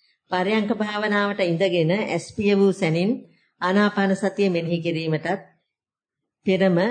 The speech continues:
මම දැන් මෙතන මෙනෙහි කරනවත් සමගම නිරායාසයෙන්ම ශා-, නිහඬ ශාන්ත අවකාශයක් ඇති වේ. ශබ්ද ඇසුනද කිසිම අල්ලා ගැනීමක් නැත. මෙය සමාධියයි සිතමි. දිගින් දිගටම ඒ දෙස බලා සිටීමද කළ යුත්තේ.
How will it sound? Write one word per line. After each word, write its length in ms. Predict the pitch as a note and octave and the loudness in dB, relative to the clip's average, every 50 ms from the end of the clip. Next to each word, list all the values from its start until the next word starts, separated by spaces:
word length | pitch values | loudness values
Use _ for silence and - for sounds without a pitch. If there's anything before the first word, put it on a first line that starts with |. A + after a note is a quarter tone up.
| G#3+ - | -2 -6
මම 240 | - D#3+ F3 F3 F#3+ | -6 -4 -2 0 0
දැන් 220 | G3 F#3+ G3+ G#3 G#3 G3 | 0 0 0 0 0 0
මෙතන 300 | F3+ F3 F3 F3+ F#3+ G3 | -2 -2 -2 -2 -2 -2
මෙනෙහි 340 | F#3 F3+ E3+ E3+ F3 F#3+ F#3 | 0 0 0 0 -2 -4 -4
කරනවත් 560 | E3+ F#3+ F3 F3 F3 F3+ F3 F3+ F3 F3 E3+ - | -4 -2 -2 -2 -2 -2 -2 -2 -2 -2 -4 -8
සමගම 520 | - - E3 D#3 E3 E3+ D#3+ D#3 D3 D#3+ F#3+ G#3+ | -6 -4 -2 0 0 -2 -2 -2 -4 -4 -2 -2
නිරායාසයෙන්ම 840 | G3+ F3 F3 E3+ G3 G#3 G#3 F#3+ E3+ D#3 D3+ D3 - E3 D#3+ D#3 E3 F#3 G#3+ B3 - _ _ _ _ _ | -2 -2 -2 0 0 2 2 2 2 0 -2 -2 -4 -4 -4 -2 -4 -4 -6 -8 -10 _ _ _ _ _
ශා-, 300 | - - F#3 F3 F3+ F3+ F3+ | -8 -6 -6 -6 -6 -8 -8
නිහඬ 380 | F3 F3+ F3+ A3 G#3 G3 G3 A3+ | -6 -2 0 2 2 2 2 0
ශාන්ත 440 | A3 - G3 F3 E3+ F3+ F3+ F3+ F3+ | 0 -2 -2 -2 -2 -4 -4 -4 -2
අවකාශයක් 760 | G3+ F#3 E3+ E3 E3 E3+ F3 E3+ D#3+ - - F#3 F3+ F3+ F3+ | -2 0 0 -2 -2 0 0 0 0 -2 -2 -4 -4 -4 -4
ඇති 260 | F3 D3 C3+ - D3 | -6 -6 -4 -4 -6
වේ. 180 | C3+ A2+ F2 E2+ - _ _ _ _ _ _ _ _ _ _ | -6 -6 -8 -10 -14 _ _ _ _ _ _ _ _ _ _
ශබ්ද 360 | - - F3+ F3+ F3 F3 - A3 | -4 -2 -2 -2 -2 0 2 2
ඇසුනද 500 | G#3+ G3+ G3 F#3+ - G3+ F#3 E3 E3 E3+ F#3+ | 4 4 2 2 2 0 2 2 0 0 -2
කිසිම 320 | F#3+ F#3+ F3 D#3+ - F#3 F#3 | -2 -2 -6 -6 -6 -4 -4
අල්ලා 340 | F3 E3 E3 E3+ F3 F3 | -4 -4 -4 -4 -2 -2
ගැනීමක් 500 | F3 F3 E3+ E3+ E3 E3+ E3+ E3+ E3+ E3+ E3 | -2 -2 -4 -4 -8 -8 -8 -8 -8 -8 -6
නැත. 240 | D#3 C#3 B2+ - - G#2 - - _ _ _ _ _ _ _ - | -6 -6 -6 -4 -8 -10 -10 -12 _ _ _ _ _ _ _ 0
මෙය 140 | F3+ G3+ A3 | 2 2 2
සමාධියයි 840 | G#3+ - G#3+ E3+ E3+ F3+ F#3+ F#3+ F#3 F#3+ F#3+ F#3+ F#3+ F#3+ F#3 G3+ G#3 | 2 2 0 2 2 2 2 2 2 2 2 2 2 2 2 2 0
සිතමි. 420 | G#3 E3 D3+ - D#3 C#3+ C3+ B2+ - - _ _ | -2 -2 -4 -2 -2 -2 -2 -4 -8 -12 _ _
දිගින් 340 | - D3+ F#3 F3 F#3 A3+ G#3+ | -10 -8 -8 -2 0 0 0
දිගටම 380 | G3 F#3+ D#3 E3+ - E3+ E3+ F3 | 0 0 -2 -2 -2 -2 -4 -2
ඒ 200 | F3+ - E3 F3+ | -2 -4 -4 -6
දෙස 200 | F3+ F3 F3 - G3+ | -6 -8 -8 -8 -6
බලා 340 | F3 - D#3+ D#3+ E3+ F3 F3+ | -4 -2 -2 -2 -2 -4 -6
සිටීමද 460 | F3 F3+ F3 - F#3 F3 E3+ E3+ F3 G3 | -8 -10 -12 -12 -12 -10 -8 -6 -6 -6
කළ 220 | F#3+ G3 D#3+ D#3 | -4 -4 -2 0
යුත්තේ. 480 | D3+ D3 D3 C3+ - - - B2+ A#2 G#2+ | 2 2 0 0 -2 -10 -10 -10 -10 -10